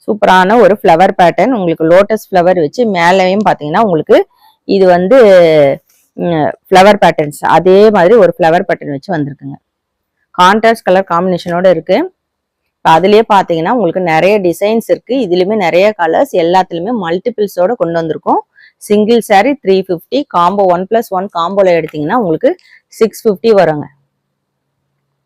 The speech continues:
எந்த சாரி வேணுமோ டக்கு டக்குன்னு ஸ்கிரீன்ஷாட் எடுத்துக்கோங்க. இது பாத்தீங்கன்னா ஃபுல்லுமே உங்களுக்கு ஒரு லீஃப்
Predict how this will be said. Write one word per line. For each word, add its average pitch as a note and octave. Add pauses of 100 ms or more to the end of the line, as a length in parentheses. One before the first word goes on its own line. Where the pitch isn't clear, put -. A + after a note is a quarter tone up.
(2500)
எந்த F3
சாரி F3+
வேணுமோ E3
டக்கு E3+
டக்குன்னு F#3
ஸ்கிரீன்ஷாட் F3
எடுத்துக்கோங்க. F3+
இது F3+
பாத்தீங்கன்னா F3
ஃபுல்லுமே G3
உங்களுக்கு F#3 (440)
ஒரு F3+ (100)
லீஃப் A#3